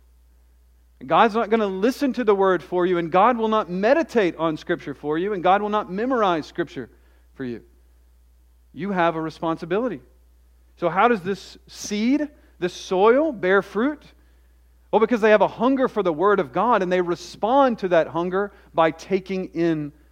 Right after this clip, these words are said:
the Word. That's number one. Second, number two, this seed bears fruit from a human perspective because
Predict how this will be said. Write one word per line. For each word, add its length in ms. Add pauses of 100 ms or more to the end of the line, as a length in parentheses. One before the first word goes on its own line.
(160)
the 80
Word. 260 (1500)
That's 380 (560)
number 180
one. 400 (840)
Second, 440
number 160
two, 400 (540)
this 220
seed 400
bears 340
fruit 380
from 180
a 60
human 380
perspective 640
because 680